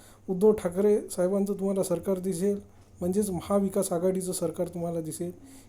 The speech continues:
हे झालं राज्य स्तरावरचं नेतृत्व, नरेंद्र मोदी यांचं झालं राष्ट्रीय स्तरावरचं नेतृत्व. आणि तुमच्या गावात जर ग्रामपंचायत असेल तर तुम्हाला ग्रामपंचायतमध्ये सरपंच दिसेल,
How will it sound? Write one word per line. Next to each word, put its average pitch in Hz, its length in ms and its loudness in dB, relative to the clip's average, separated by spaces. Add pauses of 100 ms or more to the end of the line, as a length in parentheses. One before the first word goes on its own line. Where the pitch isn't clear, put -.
हे 196 120 6
झालं 196 300 4 (1080)
राज्य 185 380 2
स्तरावरचं 196 580 4
नेतृत्व, 151 440 -6 (160)
नरेंद्र 185 380 2
मोदी 202 280 0
यांचं 196 240 0
झालं 170 260 0 (440)
राष्ट्रीय 185 380 4
स्तरावरचं 196 540 4
नेतृत्व. 147 460 -4 (560)
आणि 226 280 4 (340)
तुमच्या 202 480 4
गावात 214 340 4
जर 220 120 8
ग्रामपंचायत 202 680 4
असेल 180 340 2
तर 180 60 -6
तुम्हाला 196 320 0
ग्रामपंचायतमध्ये 196 1000 0
सरपंच 190 480 -2
दिसेल, 190 440 0